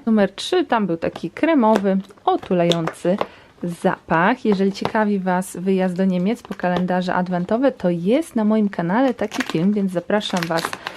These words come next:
do oglądania, a w saszetce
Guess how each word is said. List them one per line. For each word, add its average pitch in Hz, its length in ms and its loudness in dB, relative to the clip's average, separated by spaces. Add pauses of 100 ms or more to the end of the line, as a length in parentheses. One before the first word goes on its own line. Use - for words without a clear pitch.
(220)
do 214 160 2
oglądania, 220 840 2
a 196 220 2
w - 80 -8
saszetce 202 760 0